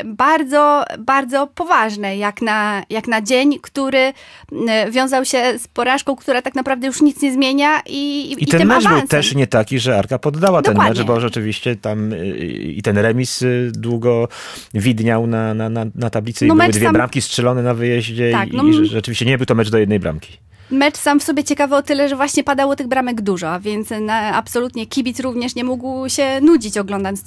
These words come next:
Speaker 1: oglądając to spotkanie. No ale oczywiście piłkarze, mm, Arki nie takie, nie takie, no, nie taki wynik chcieli zobaczyć ostatecznie, bo, e, tak jak zresztą ostatecznie, e, Tadeusz Socha, e, m, jedyny odważny, zgodził się na komentarz do mikrofonu i,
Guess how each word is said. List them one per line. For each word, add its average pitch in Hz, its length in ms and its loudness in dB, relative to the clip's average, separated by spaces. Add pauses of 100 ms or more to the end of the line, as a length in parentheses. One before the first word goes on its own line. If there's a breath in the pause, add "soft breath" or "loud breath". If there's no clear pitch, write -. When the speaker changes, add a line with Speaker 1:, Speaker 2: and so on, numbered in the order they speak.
Speaker 1:
oglądając 202 440 -4
to 202 80 -10
spotkanie. 202 400 -6
No 233 100 0
ale 233 120 0
oczywiście 220 400 -6
piłkarze, 196 420 -4 (300 loud breath)
mm, 202 340 -4 (100)
Arki 214 320 -2
nie 208 140 -4
takie, 226 600 0 (180)
nie 214 160 -6
takie, 226 540 -6
no, 247 200 -8
nie 330 180 2
taki 415 240 0
wynik 320 300 4
chcieli 220 280 -2
zobaczyć 220 400 -2
ostatecznie, 208 520 -6
bo, 202 200 0 (260 loud breath)
e, 202 160 -2
tak 214 140 -4
jak 202 140 -6
zresztą 208 400 -4
ostatecznie, 202 680 -4
e, 190 200 -2
Tadeusz 208 340 -2
Socha, 196 360 -2 (280 loud breath)
e, 190 340 -2
m, 196 260 -6
jedyny 220 440 0
odważny, 226 640 0 (220 loud breath)
zgodził 226 460 0
się 226 120 -4
na 208 120 -2
komentarz 214 420 -2
do 208 100 -4
mikrofonu 208 560 -4
i, 208 60 -4